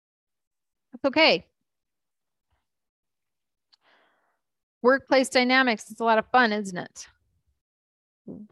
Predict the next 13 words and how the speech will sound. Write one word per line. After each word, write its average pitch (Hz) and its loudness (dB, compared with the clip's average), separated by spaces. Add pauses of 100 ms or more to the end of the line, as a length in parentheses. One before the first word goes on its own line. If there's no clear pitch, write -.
(160)
Dealing 240 0
with 220 -2
other 185 -2
people. - -8 (420)
<laughs> - -20 (2500)
Trying 247 2
to 247 2
think 240 0
of 208 -2
what 202 2
was 202 0
one 202 -4
thing 180 -6